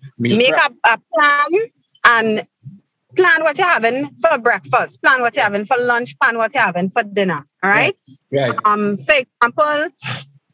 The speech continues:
Speaker 2: something that I would do, I personally share what I would do in terms of, um, planning. In my plan, I would have, let's say, for example, oats,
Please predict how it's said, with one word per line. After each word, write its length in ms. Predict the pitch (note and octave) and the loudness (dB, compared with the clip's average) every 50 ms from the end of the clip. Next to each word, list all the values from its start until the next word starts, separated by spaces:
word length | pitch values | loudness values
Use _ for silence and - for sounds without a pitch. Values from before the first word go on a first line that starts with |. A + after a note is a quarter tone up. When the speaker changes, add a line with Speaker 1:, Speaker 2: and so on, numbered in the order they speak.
| _ _ _ - D4+ _ _ _ - - _ _ - - - | _ _ _ -20 -20 _ _ _ -20 -20 _ _ -20 -20 -16
Speaker 2:
something 480 | - - D#4 C#4+ B3 B3 - C#4+ D4+ D#4 | -6 -2 -2 -2 -2 -2 -4 -6 -2 -2
that 180 | D4+ C#4+ B3+ - | -2 -2 -2 -2
I 180 | - A#3+ C4+ D4+ | -2 -2 -2 -2
would 180 | F#4 E4 B3+ | -2 -4 -4
do, 100 | A#3 A3+ | -2 -2
I 120 | G#3 G3 G#3 | -2 -2 -2
personally 440 | - - B3+ G#3 - G#3 F#3 G3 A#3+ | -2 -4 -6 -4 -4 -4 -4 -4 -4
share 200 | - - C4 A#3+ | -2 -2 0 0
what 120 | A#3 A3 | 0 0
I 120 | G#3+ A#3+ | 0 0
would 180 | C4+ C#4+ B3+ A3 | 0 -2 -2 -2
do 220 | G#3+ G3 F#3 F#3+ - | -2 -2 -2 -2 -2
in 180 | A3+ A3+ G#3+ A3 | -2 -2 -2 -2
terms 240 | - D4+ C4 C4 - | -4 -4 -2 0 2
of, 180 | B3+ A#3+ A#3+ - - - - | 2 2 0 -2 -4 -2 0
um, 360 | G#3+ G3+ F#3 E3+ E3 E3 E3+ - _ _ - | 2 2 2 0 -2 -4 -8 -12 _ _ -2
planning. 600 | F#4+ G4 F#4+ F4 E4 C#4+ A#3 F#3 F#3+ A3 B3 - - - - - - _ _ _ _ _ _ _ _ _ _ C#4 _ _ | 0 2 2 2 0 0 -2 -2 -2 -4 -6 -12 -18 -20 -20 -20 -20 _ _ _ _ _ _ _ _ _ _ _ _ _
In 140 | C4+ C4+ C#4+ | 0 2 2
my 140 | D4+ D#4 E4 - - | 2 0 0 0 0
plan, 180 | F#4+ D#4 C#4 | 0 0 2
I 160 | C4+ C4 B3 | 2 0 0
would 120 | A#3+ B3 A#3+ | 0 -2 0
have, 220 | C#4+ D4+ B3+ A#3+ | 0 0 0 0
let's 200 | A#3 A3+ A3+ - | 0 -2 -2 -2
say, 100 | - C4+ - | -4 -4 -2
for 120 | - C#4 | -2 -2
example, 520 | B3+ A#3+ - G#3+ G3+ F#3+ - G#3 A3+ A#3 - - | -2 -2 -2 -2 -2 -2 -4 -4 -6 -4 -2 -2
oats, 520 | A#3 G3 F#3 - C3+ - - - - | -4 -4 -4 -6 -12 -18 -18 -18 -18